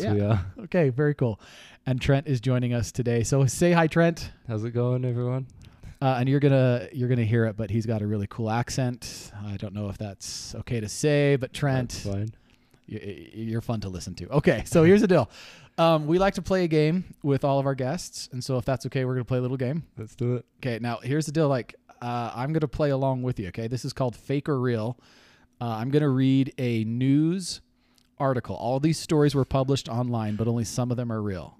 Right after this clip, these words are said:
Speaker 2: okay? So
Speaker 1: Okay.
Speaker 2: just based on the title, we're gonna, we're gonna compete, and I
Speaker 1: All
Speaker 2: might
Speaker 1: right.
Speaker 2: even have a prize for the winner. I don't know.
Speaker 1: Oh, okay.
Speaker 2: Do you like Doctor Pepper?
Speaker 1: Yeah, let's do it.
Speaker 2: Okay,
Speaker 1: Yeah.
Speaker 2: okay, okay. Here we go. Ready? So, n-, fake or real? nasa is installing internet on the moon.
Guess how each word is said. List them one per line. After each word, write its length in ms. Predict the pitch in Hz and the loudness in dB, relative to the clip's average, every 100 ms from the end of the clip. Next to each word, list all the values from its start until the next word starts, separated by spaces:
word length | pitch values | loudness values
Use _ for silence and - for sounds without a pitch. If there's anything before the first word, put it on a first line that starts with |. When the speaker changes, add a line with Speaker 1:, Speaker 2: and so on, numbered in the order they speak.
| - | -12
Speaker 2:
okay? 220 | 110 117 | -4 -2
So 100 | 110 | 0
Speaker 1:
Okay. 80 | 120 | -2
Speaker 2:
just 420 | - 139 139 - 131 | -2 0 0 0 0
based 360 | 147 147 - - | 2 2 -2 -8
on 320 | 127 120 117 | -6 -4 -6
the 80 | 110 | -8
title, 640 | - - 117 107 92 87 _ _ _ _ _ _ _ _ _ _ | -10 -8 -6 -6 -8 -12 _ _ _ _ _ _ _ _ _ _
we're 400 | 107 101 107 117 | -20 -14 -4 -2
gonna, 220 | 131 127 | 0 -2
we're 160 | 110 127 | -2 -2
gonna 140 | 127 | -2
compete, 460 | 120 117 131 87 - - | -4 -2 -2 -2 -10 -10
and 160 | 107 | -6
I 40 | 101 | -4
Speaker 1:
All 40 | |
Speaker 2:
might 60 | 104 104 | -2 -2
Speaker 1:
right. 40 | |
Speaker 2:
even 140 | 110 107 | -2 -2
have 140 | 104 | -4
a 60 | 98 | -4
prize 260 | - 98 | -4 -6
for 100 | - | -6
the 80 | 95 | -6
winner. 280 | 92 82 73 - | -6 -8 -12 -12
I 80 | |
don't 100 | 92 | -12
know. 60 | 85 | -8
Speaker 1:
Oh, 80 | - 98 | -8 -8
okay. 260 | 110 110 110 | -8 -10 -8
Speaker 2:
Do 80 | 107 | -6
you 40 | |
like 140 | 101 - | -6 -6
Doctor 240 | 110 107 | -10 -10
Pepper? 180 | 101 107 | -6 -4
Speaker 1:
Yeah, 160 | 110 101 _ _ | -4 -6 _ _
let's 240 | - 113 - | -12 -12 -4
do 140 | 120 | -4
it. 120 | 113 - - | -4 -8 -12
Speaker 2:
Okay, 220 | 98 98 | -8 -8
Speaker 1:
Yeah. 120 | 98 | -8
Speaker 2:
okay, 160 | 95 95 - 92 | -8 -12 -14 -16
okay. 180 | - 80 | -14 -14
Here 80 | 101 | -12
we 80 | 101 | -12
go. 100 | 90 | -12
Ready? 220 | 90 104 _ - _ - | -10 -12 _ -20 _ -12
So, 300 | 131 117 107 | -6 -6 -6
n-, 120 | 117 127 | -12 -12
fake 340 | - 135 139 | -4 -2 -2
or 120 | 165 135 | -2 0
real? 260 | 120 98 - - | -2 -4 -10 -16
nasa 680 | 117 120 127 143 - 156 156 | -6 -4 -2 -2 0 0 0
is 160 | 135 117 | -2 -2
installing 600 | 117 - 127 113 113 117 | -6 -6 -4 -4 -4 -6
internet 520 | 110 117 120 120 - | -6 -4 -2 -4 -6
on 180 | 113 107 | -8 -6
the 60 | 98 | -6
moon. 440 | 95 92 85 76 | -6 -8 -8 -12